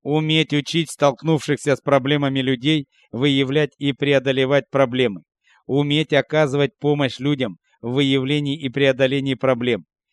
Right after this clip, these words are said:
Не брезговать и массовыми репрессиями в случае, если уровень проявлений проблем признается государством общественно недопустимым, то есть опасным для будущего общества, в отношении тех,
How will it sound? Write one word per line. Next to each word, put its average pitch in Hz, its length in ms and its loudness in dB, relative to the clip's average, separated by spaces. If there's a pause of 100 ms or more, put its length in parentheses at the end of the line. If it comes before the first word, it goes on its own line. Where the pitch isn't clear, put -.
(300)
Не 147 220 -4
брезговать 139 640 0
и 143 140 -2
массовыми 139 580 -2
репрессиями 135 800 -2
в - 80 -20
случае, 135 520 -2
если 135 420 -2
уровень 135 440 0
проявлений 131 560 0
проблем 127 540 -2 (280)
признается 135 680 0
государством 127 800 0
общественно 131 640 -4
недопустимым, 127 800 -4 (420)
то 143 120 4
есть 135 200 0 (420)
опасным 123 640 -2
для 120 200 -2
будущего 131 600 -2
общества, 117 560 -4 (320)
в 123 80 0
отношении 139 560 0
тех, 143 320 -4